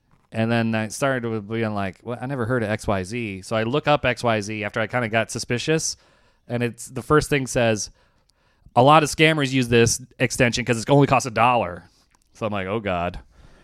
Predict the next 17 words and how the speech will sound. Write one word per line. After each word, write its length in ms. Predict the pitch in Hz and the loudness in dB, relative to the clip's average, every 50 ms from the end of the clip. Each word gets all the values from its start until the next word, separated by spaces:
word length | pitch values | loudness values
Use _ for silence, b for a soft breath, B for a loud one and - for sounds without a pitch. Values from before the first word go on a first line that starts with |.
| b b b b b b b b b b - - - - | b b b b b b b b b b -20 -20 -8 -4
And 100 | 117 120 | -2 0
then 120 | 127 127 | 2 2
I 80 | 127 123 | 2 0
see 220 | - - 143 135 | 0 0 0 0
in 80 | 127 120 | 0 -2
the 80 | 113 | -2
doc 340 | 104 110 120 123 127 113 - | 0 0 2 2 2 0 -2
who 180 | - 127 127 120 | -2 0 2 2
o-, 40 | 120 | 2
other 400 | 117 - 123 120 120 117 113 110 | 2 2 2 2 2 2 2 0
people 340 | - - 123 - 120 113 | -2 -4 -4 -2 -2 -2
were 120 | 110 113 107 | 0 -2 -2
shared 280 | - - 117 113 120 | -2 -2 -2 -2 -2
with, 320 | 123 139 139 156 147 - - - | 0 0 -2 -2 -4 -6 -10 -8
and 80 | 113 113 | -6 -6
it's 160 | 110 - - | -4 -4 -2
all, 500 | 117 113 113 110 110 107 107 101 - | -2 0 0 0 0 0 -2 -4 -6